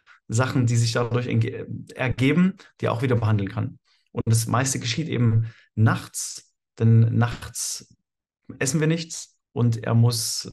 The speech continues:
äh, sich nicht mit der Verdauung beschäftigen. Ne? Verdauung ist ein ganz großes Thema für unseren Körper und immer wenn wir unseren, unseren Körper schwere Nahrung, schwere in Anführungszeichen Nahrung zuführen, verbraucht er viel Energie.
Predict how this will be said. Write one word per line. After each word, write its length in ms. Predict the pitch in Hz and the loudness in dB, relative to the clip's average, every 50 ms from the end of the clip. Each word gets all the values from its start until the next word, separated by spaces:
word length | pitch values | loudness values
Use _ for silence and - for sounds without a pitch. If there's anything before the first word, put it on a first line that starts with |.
| - - | -12 -8
äh, 160 | 120 120 120 | -6 -4 -2
sich 200 | 113 117 120 117 | -2 -2 -2 0
nicht 160 | 135 131 - 131 | -2 -2 -2 -2
mit 80 | 117 | -2
der 60 | 117 113 | -2 -2
Verdauung 380 | - 113 117 120 117 127 120 | -2 0 0 0 0 0 0
beschäftigen. 420 | 113 110 110 110 110 - 110 107 107 | 0 0 0 -2 -4 -4 -6 -4 -2
Ne? 140 | 117 135 | -2 -2
Verdauung 360 | 135 131 113 117 123 123 120 - | -2 -2 -2 -2 -2 -2 -2 -2
ist 140 | 113 113 117 | -4 -4 -2
ein 40 | 113 | 0
ganz 200 | 113 117 113 - | 0 -2 -2 -2
großes 300 | - 117 113 113 113 113 | -2 0 0 0 0 0
Thema 320 | - 156 151 143 143 - - _ - - - - - - _ _ | 0 0 0 0 -2 -4 -10 _ -20 -20 -20 -20 -20 -20 _ _
für 120 | - - - | -10 -6 -6
unseren 200 | 123 117 123 120 | -4 -4 -4 -4
Körper 340 | - - 123 127 - 131 123 | -2 -2 -2 -2 -2 -2 0
und 160 | 117 113 117 | 0 0 2
immer 220 | - 131 127 117 | 2 0 2 2
wenn 140 | 123 123 117 | 2 2 2
wir 80 | 117 117 | 2 2
unseren, 500 | 117 113 113 113 110 107 101 113 113 - - - - - _ _ | 2 4 4 6 6 4 4 0 -6 -12 -14 -18 -20 -20 _ _
unseren 100 | 113 113 110 | -6 -4 -4
Körper 220 | - 123 117 113 113 | -2 0 0 0 0
schwere 600 | 110 - 113 104 101 117 120 135 143 131 131 123 | 0 -2 -4 -2 0 0 2 2 2 0 0 2
Nahrung, 600 | 120 120 127 135 131 127 131 131 131 135 135 - - - - _ - - _ _ _ _ - | 2 2 2 2 2 2 2 4 2 2 0 -4 -10 -18 -20 _ -20 -20 _ _ _ _ -12
schwere 440 | - - - 117 123 139 139 143 123 | -10 -6 0 2 2 2 2 0 -2
in 60 | - | -2
Anführungszeichen 600 | - 117 131 - 131 123 113 - - 123 117 120 | -4 -4 -4 -4 -4 -4 -4 -2 0 0 2 4
Nahrung 260 | 117 113 113 113 113 | 4 6 4 4 2
zuführen, 640 | 113 - 170 160 - - - 147 139 135 135 135 131 - - - - - _ _ _ _ _ _ _ _ _ _ _ _ _ _ _ _ _ _ _ _ _ _ _ _ _ _ _ _ | 0 -4 -6 -6 -6 -4 -2 2 2 4 2 2 0 -4 -14 -20 -20 -20 _ _ _ _ _ _ _ _ _ _ _ _ _ _ _ _ _ _ _ _ _ _ _ _ _ _ _ _
verbraucht 380 | - - 123 113 117 123 117 120 | -12 -10 -4 -2 -2 -2 0 -2
er 60 | 120 | -4
viel 180 | 113 - 139 | -2 -2 -2
Energie. 460 | 131 117 120 120 117 123 113 107 - | 0 2 2 2 4 4 2 2 0